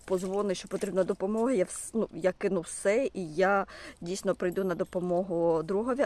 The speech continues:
Але просто так давати поради і казати, якби я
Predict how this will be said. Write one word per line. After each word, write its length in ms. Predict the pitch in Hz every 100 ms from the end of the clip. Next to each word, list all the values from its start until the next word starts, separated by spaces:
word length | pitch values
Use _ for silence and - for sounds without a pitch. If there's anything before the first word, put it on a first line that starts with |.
| -
Але 320 | 190 208 220
просто 440 | - 190 196 -
так 260 | - 240 311 - - - - -
давати 380 | 170 180 202 -
поради 480 | 190 202 214 180 160 -
і 80 | 196
казати, 440 | - 190 190 190
якби 280 | 180 170 170
я 280 | 185 254